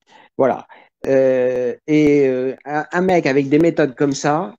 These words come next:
influence des magistrats, des policiers et des médias.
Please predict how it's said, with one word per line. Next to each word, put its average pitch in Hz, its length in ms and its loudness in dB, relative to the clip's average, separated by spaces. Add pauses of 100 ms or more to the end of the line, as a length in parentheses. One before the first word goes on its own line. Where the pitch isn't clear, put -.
influence 190 1040 -2
des 147 140 2
magistrats, 202 720 -6
des 170 180 -2
policiers 165 560 -6 (480)
et 190 80 2
des 139 120 2
médias. 127 340 -4